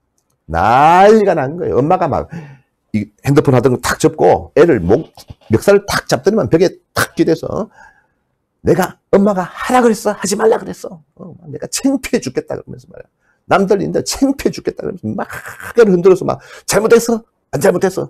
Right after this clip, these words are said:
잘못했지? 잘못했지?" 그래가지고 애가 이제 막 울면서 잘못했다 그랬어요. 그리고 엘리베이터를 타고 올라가더라고요.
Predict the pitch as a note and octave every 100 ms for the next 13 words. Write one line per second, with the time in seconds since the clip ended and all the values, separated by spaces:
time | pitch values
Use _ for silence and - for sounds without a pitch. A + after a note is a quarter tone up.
0 | - - G3+ A3+ A3+ G#3 F#3 G3 G3+ G3+
1 | G3 F#3+ E3+ D3+ C#3+ B2 A2 G#2 G2+ -
2 | _ - A2+ A#2 G#2+ G2 F2+ F#2+ F#2 E2
3 | D#2+ - - _ _ _ - F#3 D#3 -
4 | A#2 A#2 C3 A2+ - G2+ - C3+ G2+ D2+
5 | D#2+ E2 -